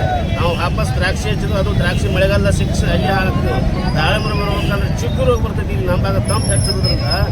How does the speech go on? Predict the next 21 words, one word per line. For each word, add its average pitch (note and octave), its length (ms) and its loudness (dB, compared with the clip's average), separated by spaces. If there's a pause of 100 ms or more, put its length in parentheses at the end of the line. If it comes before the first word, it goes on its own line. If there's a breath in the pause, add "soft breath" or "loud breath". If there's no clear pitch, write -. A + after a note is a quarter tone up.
(320)
ಮತ್ತೊಂದು A#3 320 0
ಬೆಳೆ A3 180 0
ಬೆಳಿಲಕ್ಕೆ G#3 380 0
ಅವಕಾಶ F#3+ 260 -2
ಇಲ್ಲ F3+ 140 0
ನಮಗೆ. E3 460 0
ಹೀಗಾಗಿ G#3 320 0
ನಾವು A3 120 -2
ಕಬ್ಬನ್ನ A#3 480 0
ನಮಗೆ A3+ 180 -2
ಮುಖ್ಯ - 260 -2
ಬೆಳೆ F#3 180 0
ಆಗಿದೆ. - 640 0
ಸರ್ಕಾರದ G3+ 540 -2
ಸಚಿವರು G#3 520 0
ಇಂಥವೆಲ್ಲನೂ G3 720 0
ಸಾಮಾನ್ಯ A3 480 -2
ಜ್ಞಾನ F3 320 0
ಅಂತಾರೆ F#3 260 0
ಇಂಥ D#3+ 160 -2
ನಾವು - 500 -4